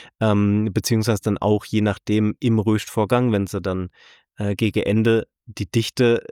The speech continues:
runtergeht, dann wäre das dann natürlich höher gewirbelt. Das heißt, ich muss mit dem Luftstrom runter. Und wenn ich jetzt ans Maximum gehe, dann passiert's einfach, ähm, eher, dass dann Bohne drüber fliege.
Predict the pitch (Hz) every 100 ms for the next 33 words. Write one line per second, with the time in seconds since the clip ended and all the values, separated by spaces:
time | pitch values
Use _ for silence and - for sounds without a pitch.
0 | - 113 123 131 143 131 139 156 - 104
1 | 101 104 - 104 104 107 110 98 104 -
2 | 110 113 123 131 131 139 143 165 - -
3 | - - 110 - 110 - 104 110 123 -
4 | 131 127 131 131 143 - - - - 120
5 | 113 110 - 117 117 123 117 110 - 107
6 | 127 - 131 127 117 131 135 - - -
7 | 110 101 107 110 104 - 104 - 98 -
8 | 104 101 101 98 - - 113 110 107 101
9 | - 98 101 92 107 104 104 - 110 117
10 | 127 - 123 120